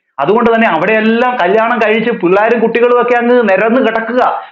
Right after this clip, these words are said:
പിന്നെ നാട്ടിൽ വന്നപ്പോഴോ അദ്ദേഹം ഇങ്ങനെ നടന്ന് അങ്ങ് കല്യാണം കഴിച്ചും അതോടൊപ്പം തന്നെ പിള്ളേരും അങ്ങ് കൂടിക്കിടക്കുക അങ്ങ്. ഏ? പിന്നെ വേറൊരു കാര്യമുണ്ട് എന്റെ പൊന്നു സജന, പിന്നെ നിങ്ങൾ പറഞ്ഞ പോലെ ഇവിടെയൊക്കെ ആൾക്കാരൊക്കെ ഉണ്ടെങ്കിലുണ്ടല്ലോ, എല്ലാവരും വരട്ടെ. ഇദ്ദേഹത്തിന് കുറെ സ്വത്തുകളൊക്കെ ഉണ്ടെന്നേ.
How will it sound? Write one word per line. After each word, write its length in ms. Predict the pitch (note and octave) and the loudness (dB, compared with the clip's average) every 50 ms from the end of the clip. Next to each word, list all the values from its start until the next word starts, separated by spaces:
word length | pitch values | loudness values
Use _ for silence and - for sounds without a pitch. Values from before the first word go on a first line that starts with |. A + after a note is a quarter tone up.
| _ | _
പിന്നെ 140 | D3+ E3+ A3+ | -4 -2 0
നാട്ടിൽ 380 | A3 F3+ D#3+ F#3 G3+ - B3+ A#3+ | 0 0 0 0 0 0 0 2
വന്നപ്പോഴോ 380 | A#3 A#3 A3+ A#3 A#3 A#3 A#3+ | 2 0 0 0 0 0 2
അദ്ദേഹം 420 | A3 E3 C3 C#3 F#3+ G#3+ G#3+ A#3+ A#3 | 0 0 0 0 0 0 0 0 0
ഇങ്ങനെ 380 | A3 A3 A3+ A#3 B3 A#3+ B3 | 2 2 2 0 0 -2 0
നടന്ന് 380 | A#3 A#3 G#3+ G#3 - A3+ G#3+ A#3+ | 0 0 0 0 0 -2 -2 -2
അങ്ങ് 440 | A#3+ - - - - - G3+ A#3+ - A3+ | -4 -4 -8 -10 -6 -2 -2 -2 0 0
കല്യാണം 320 | F3+ G3 A3 A3 A#3+ A3+ | 0 0 0 0 0 0
കഴിച്ചും 440 | A3+ A3+ A#3 A3+ A3+ B3 A#3+ A#3 A#3 | 0 0 0 0 -2 -2 -2 0 0
അതോടൊപ്പം 420 | G#3+ G#3+ A#3 A#3 A#3 A3+ A#3+ A#3 | 0 2 0 0 0 0 0 0
തന്നെ 120 | A#3+ A#3 A#3+ | 0 0 0
പിള്ളേരും 580 | A#3 A3 G#3 G#3 G#3+ A3+ A#3+ A#3 B3 A#3 G#3+ | 0 0 0 2 2 2 2 2 0 0 0
അങ്ങ് 240 | F#3+ F3+ G#3+ A#3 B3 | 0 0 0 -2 -2
കൂടിക്കിടക്കുക 840 | B3 - - D4 D#4 F3+ A3+ A3+ A3 - A3 A3+ A3+ A3+ - C4 C4 | -4 -4 -8 -6 -4 -2 -4 -4 -2 -2 -4 -2 -2 -4 -2 0 0
അങ്ങ്. 300 | B3 A3+ G3+ G3 D3+ A#2 G2 - - _ - - _ _ _ - F3+ | 0 0 0 0 -2 -2 -4 -6 -12 _ -20 -20 _ _ _ -4 -2
ഏ? 160 | B3 C4 C4 C4 - - _ _ _ _ _ | -2 -2 -2 -4 -8 -18 _ _ _ _ _
പിന്നെ 200 | - F#3 G#3 A#3+ | -4 0 0 2
വേറൊരു 320 | G#3+ F3+ G#3+ C4 C#4 C4+ B3+ | 2 2 2 2 2 2 2
കാര്യമുണ്ട് 420 | B3 A#3+ A#3+ A#3+ A3+ A3+ G#3+ G#3+ | 2 2 2 2 2 2 0 0
എന്റെ 140 | G#3 F#3 F#3 | -2 -2 -2
പൊന്നു 240 | E3+ G3 G3+ G3+ G3 | -2 -2 -2 -2 -2
സജന, 400 | F3+ F3+ D#3 D#3 C#3+ A#2+ G#2 F#2 - - _ _ _ _ _ _ | -2 -2 -2 0 -2 -2 -2 -4 -6 -14 _ _ _ _ _ _
പിന്നെ 200 | D3 E3 F#3 F#3 | -4 -2 0 -2
നിങ്ങൾ 340 | D3 C3 C#3+ D#3+ G3+ A#3+ B3 | 0 0 0 0 0 0 0
പറഞ്ഞ 260 | A#3 G#3+ G#3+ G#3+ A#3 | 0 0 0 0 0
പോലെ 280 | A3+ A#3 A#3+ A3+ A3+ | 2 2 2 2 2
ഇവിടെയൊക്കെ 420 | A3 G3+ G3 A3 A3+ A3 A3+ A#3+ A#3 G#3+ | 2 2 2 2 0 0 0 0 0 0
ആൾക്കാരൊക്കെ 440 | G#3 G#3 G#3 A#3 A#3 A#3 A3+ A3+ | 0 0 0 0 0 0 0 0
ഉണ്ടെങ്കിലുണ്ടല്ലോ, 600 | A3+ G#3 G3+ A3 A3+ A3+ A3+ G#3+ G3+ F3+ E3 B2 A2+ | 0 0 0 0 0 0 0 0 -2 -2 -2 -2 -2
എല്ലാവരും 260 | A2+ B2+ D3+ G#3+ A3 | 0 0 0 0 0
വരട്ടെ. 540 | G#3 - A#3 A3+ - - - - - - - - | 0 0 0 0 0 0 0 -2 -4 -8 -10 -4
ഇദ്ദേഹത്തിന് 360 | - E3+ G3+ G#3+ G#3+ B3 A#3+ | -2 0 0 0 0 0 0
കുറെ 240 | A3 A3+ A#3 A#3+ A#3 | 0 0 0 0 0
സ്വത്തുകളൊക്കെ 500 | A#3+ A3 - A#3+ A#3+ B3 B3 B3 B3 A#3+ | -2 -2 0 0 0 0 0 0 0 -2
ഉണ്ടെന്നേ. 360 | A#3 A#3 B3 A#3+ G3+ B2 | 0 -2 -2 -2 -2 -4